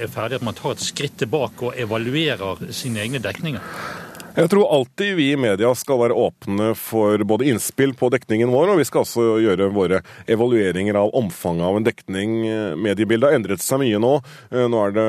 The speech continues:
Speaker 2: ofte mange journalister fra hvert mediehus som sender direkte både på nett, eh, på radio og på T V. Eh, så det er ganske mange flere journalister i antall nå, og jeg tror nok vi i mediene også skal være oppmerksomme på hvilken virkning det har på både domstolen og den som sitter der som tiltalt.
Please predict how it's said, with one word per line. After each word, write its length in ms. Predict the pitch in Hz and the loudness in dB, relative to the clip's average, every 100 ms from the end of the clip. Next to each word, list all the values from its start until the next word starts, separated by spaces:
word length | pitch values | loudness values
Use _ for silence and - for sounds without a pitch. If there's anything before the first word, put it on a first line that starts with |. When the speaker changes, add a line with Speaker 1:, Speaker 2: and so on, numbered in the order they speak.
| 110 | 0
Speaker 2:
ofte 560 | 107 - - 110 104 | -2 -6 -6 2 2
mange 460 | 107 110 92 98 104 | 2 0 -2 -2 -2
journalister 500 | 120 113 95 - 113 | 0 0 -2 0 0
fra 160 | 104 113 | 2 2
hvert 240 | 107 - | 0 -2
mediehus 560 | 98 90 98 107 123 117 | -2 0 0 2 2 0
som 300 | - 110 104 | -2 -2 0
sender 320 | 113 92 92 - - - | 0 0 -2 -4 -14 0
direkte 400 | 110 101 - - | 2 2 -2 -2
både 240 | 113 101 92 | 0 0 0
på 160 | 110 | 0
nett, 240 | 104 123 _ _ - | 0 -2 _ _ 0
eh, 400 | 117 110 107 104 | 2 4 4 2
på 160 | 92 110 | 2 2
radio 300 | 92 101 107 | 2 0 -2
og 80 | 127 | 0
på 60 | |
T 80 | 135 | 2
V. 240 | 113 120 151 - - - | 2 4 0 -2 -18 -4
Eh, 240 | 135 127 | 0 2
så 160 | 117 135 | 2 2
det 80 | 156 | 2
er 60 | |
ganske 240 | 156 - 170 | 2 0 -2
mange 160 | 127 | -2
flere 320 | 131 123 101 107 | -2 -2 0 -2
journalister 540 | 139 127 95 - 127 | -2 -2 -4 -2 0
i 20 | |
antall 480 | 143 104 - 98 95 | 0 -2 -2 0 2
nå, 160 | 127 208 | 4 2
og 320 | 202 180 160 | 4 2 2
jeg 140 | 151 | 2
tror 100 | 151 | 2
nok 160 | 185 160 | 2 2
vi 80 | 139 | 4
i 80 | |
mediene 320 | 123 92 113 120 | 2 2 0 0
også 220 | 135 139 | 0 -2
skal 220 | - 151 | 2 2
være 120 | 110 - - - | 2 -2 -14 -8
oppmerksomme 720 | 127 117 90 - 113 104 120 | -2 -2 -2 -4 -4 -2 0
på 140 | 127 | 0
hvilken 160 | 95 113 | 0 0
virkning 480 | 117 107 - 101 101 | 0 0 -2 -2 2
det 160 | 95 | 2
har 160 | 92 107 | 2 0
på 160 | 131 120 | 0 0
både 220 | 101 107 | 2 2
domstolen 560 | 95 85 - 117 156 180 | 0 -2 -2 0 2 2
og 80 | |
den 80 | 104 | 2
som 160 | 101 110 | -2 -4
sitter 320 | 95 - 82 | -4 -2 -2
der 80 | 85 | -2
som 80 | 90 | -4
tiltalt. 560 | 87 - 110 127 - | -6 -4 -6 -8 -18